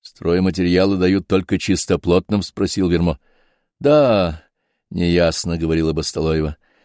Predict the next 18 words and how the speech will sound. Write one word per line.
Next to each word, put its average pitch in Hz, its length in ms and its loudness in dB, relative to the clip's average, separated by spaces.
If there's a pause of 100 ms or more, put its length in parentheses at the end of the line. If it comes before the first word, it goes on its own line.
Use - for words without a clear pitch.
(240)
«Я 156 300 4
всегда 143 500 0
всё 147 340 0
доставала, 110 760 0 (640)
когда 87 240 -2
я 87 40 0
на 87 120 0
главной 92 320 2
базе 90 300 0
работала. 82 460 -4 (600)
Вермо, 117 480 2 (560)
сговоритесь 101 720 0
с - 80 -8
Висаковским. 90 720 -2 (580)
Составьте 123 640 -2
смету 131 420 0
совхозного 120 680 0
училища. 110 680 0